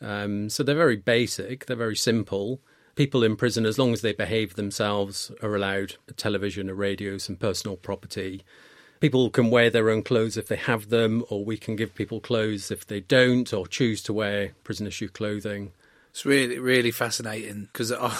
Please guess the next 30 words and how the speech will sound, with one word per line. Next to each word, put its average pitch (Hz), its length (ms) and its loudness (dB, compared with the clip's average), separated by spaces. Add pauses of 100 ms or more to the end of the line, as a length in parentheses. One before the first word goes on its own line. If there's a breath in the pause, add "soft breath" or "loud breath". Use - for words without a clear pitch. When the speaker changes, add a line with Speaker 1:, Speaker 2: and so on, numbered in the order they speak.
Speaker 2:
<laughs> - 0 -
I 160 140 6
just 135 320 2
immediately 127 560 0
picture, 117 400 -6
a 127 80 -2
lot 139 200 4
of 135 80 -10
my 131 200 2
knowledge 107 460 -4
comes 107 240 -4
from 101 160 -4
films, 101 580 -4
so 113 200 -4
I 113 60 0
just 110 240 -6
imagine, 110 480 -4 (480 loud breath)
right, 120 320 2
you 131 140 -4
go 139 260 8
there, 113 320 4
you - 280 -6
strip - 460 0
down, 117 580 0
here's 123 220 0
all 120 140 2
your 104 120 -2
clothes, 107 440 -6
here's 123 240 2
your 110 200 0